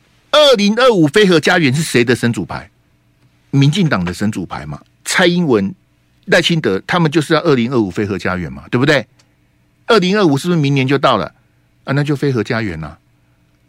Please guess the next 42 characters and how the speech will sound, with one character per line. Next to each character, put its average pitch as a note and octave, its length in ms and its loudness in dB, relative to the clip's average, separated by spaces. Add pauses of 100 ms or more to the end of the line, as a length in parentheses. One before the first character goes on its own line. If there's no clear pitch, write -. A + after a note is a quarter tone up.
(1120)
老 E3+ 160 2
百 F3+ 140 0
姓 F3+ 160 0
不 D#3+ 120 0
是 F#3+ 100 -6
做 F3 160 0
出 E3+ 140 -2
选 B2 200 0
择 A2 140 -2
了 A2+ 100 0
吗？ A2 260 -2 (320)
啊， D#3+ 60 -4
细 G3+ 200 0
仔 D#3 140 2
趴 E3+ 200 0
的 D3+ 100 0
投 B2+ 160 -2
赖 C#3+ 140 0
清 C#3 180 -4
德 F2+ 200 -4
啊， F2 160 -12 (240)
赖 E3+ 140 0
清 E3 160 -2
德 C#3+ 140 0
的 A2 120 -2
下 D#3+ 180 -2
个 C#3 80 -2
月 C#3 140 0
的 G#2+ 100 -2
做 C3 140 -2
总 B2 180 -4
统 A#2+ 180 -6
啊。 D#2+ 220 -10 (2000)
啊， B3 80 2
你 B3 140 2
们 G3 100 4
说 B3+ 160 4
核 G#3 180 2
电 A#3 200 2
要 A#3 120 4
延 F#3 220 2
役， F#3+ 240 0